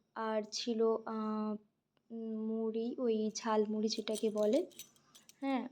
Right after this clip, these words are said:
আর টুকটাক কফি টফি পানির দোকান থাকেই, তো আপনারা অবশ্যই পেয়ে যাবেন সবটা। তো এরপর আমরা, আমরা চলে এসেছি ফিরে।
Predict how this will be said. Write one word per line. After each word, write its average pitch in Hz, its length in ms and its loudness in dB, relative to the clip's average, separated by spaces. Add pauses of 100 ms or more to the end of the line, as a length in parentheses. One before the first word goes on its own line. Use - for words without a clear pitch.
আর 220 400 2 (180)
টুকটাক 269 340 -2
কফি 220 280 2
টফি 233 280 -8
পানির 214 440 -4
দোকান 226 320 0
থাকেই, 240 480 4 (1200)
তো 220 360 2
আপনারা 226 500 4 (300)
অবশ্যই 233 640 4 (380)
পেয়ে 226 180 0
যাবেন 226 300 2
সবটা। 240 460 -2 (840)
তো 233 100 -2
এরপর 226 340 2
আমরা, 233 400 4 (120)
আমরা 226 260 0
চলে 220 380 2
এসেছি 294 500 -2 (480)
ফিরে। 247 400 0